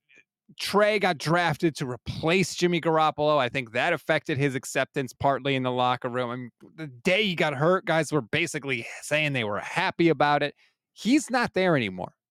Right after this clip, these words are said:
So whether they feel that way about him now, it doesn't matter. He's not an option. He can't come in no matter what happens with Brock Purdy or Sam Darnold or anybody.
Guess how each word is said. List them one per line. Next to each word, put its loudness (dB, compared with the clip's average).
So 2
whether 2
they 2
feel 0
that 2
way 2
about 4
him 0
now, 2
it -2
doesn't 2
matter. 0
He's -6
not 2
an 2
option. -2
He -4
can't -2
come 2
in 2
no 2
matter 2
what 2
happens -4
with -6
Brock 0
Purdy -2
or -4
Sam -4
Darnold 0
or -2
anybody. -4